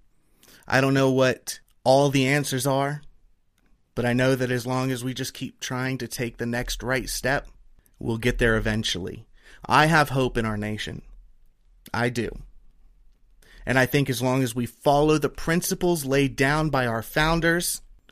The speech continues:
we will come out on top, and we will come out well ahead of the game. We're gonna have to see how this all plays out. We will keep you updated on it, and as far as I'm concerned, this was definitely an escalation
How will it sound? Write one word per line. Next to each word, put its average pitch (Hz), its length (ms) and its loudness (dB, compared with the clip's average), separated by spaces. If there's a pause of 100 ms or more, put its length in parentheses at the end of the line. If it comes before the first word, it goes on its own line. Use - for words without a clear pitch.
(140)
we 139 680 0
will 123 380 2
come 127 280 -4
out 110 220 -4
on 113 220 -6
top, 175 460 -8 (680)
and 131 200 0
we 143 120 4
will 160 140 0
come 165 240 0
out 127 360 0
well 120 400 2
ahead 127 300 0
of 117 60 -2
the 120 80 -4
game. 107 340 -6 (1000)
We're 117 120 -8
gonna 135 160 2
have 131 200 2
to - 60 -6
see - 220 -2
how 127 160 -2
this 113 180 -4
all 110 160 -2
plays 110 300 -6
out. 156 340 0 (160)
We 120 140 -2
will 113 80 -2
keep 131 280 -4
you 113 100 -2
updated 127 500 0
on 117 180 -2
it, 113 180 -6 (200)
and 107 500 -6 (580)
as - 120 -8
far 143 180 4
as 135 100 2
I'm 131 160 0
concerned, 123 600 -2
this 127 240 -4
was 113 180 -6
definitely 123 480 -4
an 117 80 -6
escalation 113 840 -6